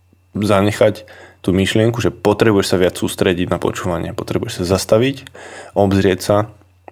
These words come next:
a fokus toho poka-, podcastu bolo, bolo počúvanie.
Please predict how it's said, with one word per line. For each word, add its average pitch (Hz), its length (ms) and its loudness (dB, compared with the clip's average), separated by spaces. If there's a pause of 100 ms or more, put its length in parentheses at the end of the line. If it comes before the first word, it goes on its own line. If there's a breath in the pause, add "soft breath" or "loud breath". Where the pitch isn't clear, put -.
(440)
a - 80 -10
fokus 101 400 -2
toho 87 180 0
poka-, - 320 -6
podcastu - 560 -4
bolo, 85 320 0 (160)
bolo 87 220 2
počúvanie. 87 640 -2